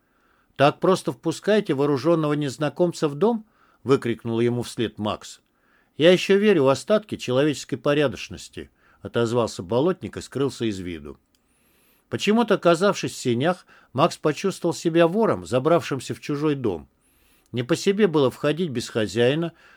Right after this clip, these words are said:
но раз лекарь сам пригласил гостя, нужно исполнять желание болотного жителя. Да и не особо хотелось сопротивляться, если честно. Сейчас мечталось только об отдыхе и тепле.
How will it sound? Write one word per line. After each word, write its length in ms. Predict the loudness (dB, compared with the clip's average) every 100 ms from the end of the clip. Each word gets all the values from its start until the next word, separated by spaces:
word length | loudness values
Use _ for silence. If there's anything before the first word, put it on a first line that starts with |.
| -4
но 260 | 0 0 2
раз 240 | 0 2
лекарь 280 | 2 2 0
сам 260 | 0 -2
пригласил 560 | 0 0 2 0 0 -4
гостя, 520 | 0 -2 -2 -12 -14 _ _ _ -4
нужно 380 | 0 0 0 -2
исполнять 600 | -4 -4 0 2 2 0
желание 460 | -2 0 2 0 -2
болотного 540 | 0 0 0 -2 -2
жителя. 540 | -2 -4 -6 -14 -14 -18 _ _ _ _ 0
Да 100 | 2
и 80 |
не 80 | 4
особо 340 | 2 2 0 0
хотелось 480 | -2 0 0 0
сопротивляться, 800 | -2 -6 -6 -4 -2 0 -2 -4
если 320 | -6 -6 -4 -6
честно. 560 | -2 -4 -4 -8 -16 _ _ _
Сейчас 440 | -6 2 2 2
мечталось 560 | 0 -2 0 2 2 0
только 320 | -2 0 0
об 140 | 2
отдыхе 380 | 0 -2 -4 -4
и 40 | -4
тепле. 520 | -4 -4 -6 -6